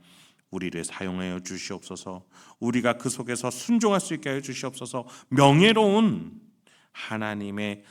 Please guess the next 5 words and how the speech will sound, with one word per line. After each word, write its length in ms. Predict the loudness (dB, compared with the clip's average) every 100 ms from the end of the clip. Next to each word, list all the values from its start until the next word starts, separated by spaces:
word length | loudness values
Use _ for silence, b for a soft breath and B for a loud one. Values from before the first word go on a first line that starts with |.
| B B
자녀다운 1000 | -12 -8 -6 -6 -8 -8 -6 -6 -8 -12 b b b b b b _
우리가 680 | -12 -12 -8 -8 -8 -12 -18 _ _ _ _ _ _ _ _
될 160 | -12 -12
수 160 | -10
있도록 640 | -14 -14 -16 -14 -16 -18